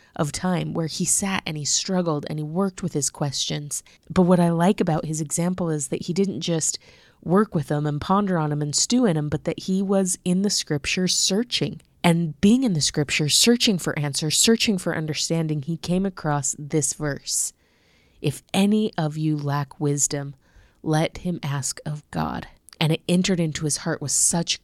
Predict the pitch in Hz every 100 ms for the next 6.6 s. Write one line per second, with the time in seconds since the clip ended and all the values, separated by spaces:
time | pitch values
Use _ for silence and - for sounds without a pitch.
0 | - 170 165 160 - - - 156 143 -
1 | - - 185 180 156 147 160 175 170 160
2 | - 147 143 - 175 185 - - 143 143
3 | 147 151 170 170 147 147 - 185 208 143
4 | 143 135 139 139 - - - _ 165 165
5 | 151 147 147 139 147 135 123 143 135 -
6 | - 135 143 156 - -